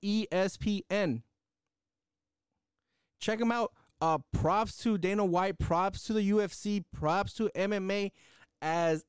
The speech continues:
a whole for this. Uh, whether you're Bellator, One Championship, uh, Combate <laughs> America, which is terrible, um, and whoever else it is you're out there as, as an M M A, uh, group, a community, culture, whatever it is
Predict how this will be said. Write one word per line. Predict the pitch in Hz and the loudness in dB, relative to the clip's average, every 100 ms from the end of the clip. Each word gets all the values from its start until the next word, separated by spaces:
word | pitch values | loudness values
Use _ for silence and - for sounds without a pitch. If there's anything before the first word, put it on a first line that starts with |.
| - | -6
a | 170 147 | -2 -2
whole | - - 226 196 123 | -2 4 6 6 2
for | - 160 | 0 0
this. | 151 147 120 _ - - - | 2 2 0 _ -20 -20 -6
Uh, | 139 139 | 0 2
whether | 139 156 | 2 4
you're | 160 165 | 4 2
Bellator, | 143 190 226 214 233 220 220 220 - _ | 2 2 2 2 2 4 4 2 0 _
One | 110 127 185 214 220 214 - | -2 2 4 2 2 -2 -2
Championship, | 208 208 202 226 220 214 _ _ - | -2 -2 -2 0 0 0 _ _ -10
uh, | 120 | -6
Combate | 135 131 185 226 | -2 0 0 0
<laughs> | 247 226 | 0 0
America, | 240 233 - 226 | -2 -6 -2 -2
which | 208 - | -2 -4
is | 180 - | -10 -16
terrible, | - 147 180 196 208 208 _ - - - | -12 -8 -6 -4 -2 -2 _ -20 -20 -4
um, | 175 180 165 160 | 0 2 2 0
and | 175 165 | 0 2
whoever | 165 185 226 240 | 4 4 2 2
else | 240 240 | 2 0
it | 233 | -2
is | 226 214 | -4 0
you're | |
out | 208 208 - | 0 0 0
there | 202 | 0
as, | 180 | 0
as | 165 147 143 | -2 -2 -2
an | 147 | -2
M | 156 175 | -2 -2
M | 208 220 | 0 0
A, | 220 214 196 - | 0 2 0 0
uh, | 143 139 | -4 -6
group, | 123 127 147 190 202 175 139 - - | -6 -6 2 4 6 4 2 -6 -10
a | 120 | -10
community, | - 135 139 185 214 202 151 120 - | -4 -2 2 4 4 2 2 0 -4
culture, | - 170 214 - 175 147 | -4 2 2 0 -2 0
whatever | 143 160 233 277 | 2 2 2 2
it | |
is | 277 254 | -2 -2